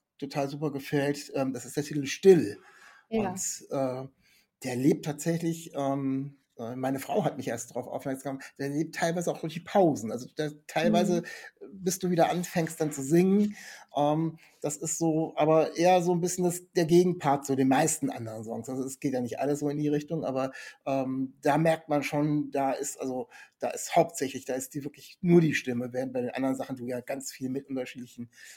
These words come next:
Speaker 1: Instrumenten arbeitest.
Speaker 2: Ja,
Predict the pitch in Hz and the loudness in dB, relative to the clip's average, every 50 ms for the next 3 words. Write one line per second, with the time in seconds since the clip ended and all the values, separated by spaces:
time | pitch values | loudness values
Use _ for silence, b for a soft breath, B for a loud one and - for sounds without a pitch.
0 | B B _ 135 127 - - 123 120 117 113 127 127 _ _ 120 113 110 _ _ | B B _ -10 -10 -10 -12 -10 -8 -8 -8 -10 -12 _ _ -20 -20 -20 _ _
1 | _ _ - 110 107 107 - 110 113 - - _ - - - - _ _ _ _ | _ _ -14 -12 -12 -12 -12 -14 -16 -16 -20 _ -20 -20 -20 -20 _ _ _ _
2 | 233 247 254 247 226 202 | 4 4 6 4 2 -2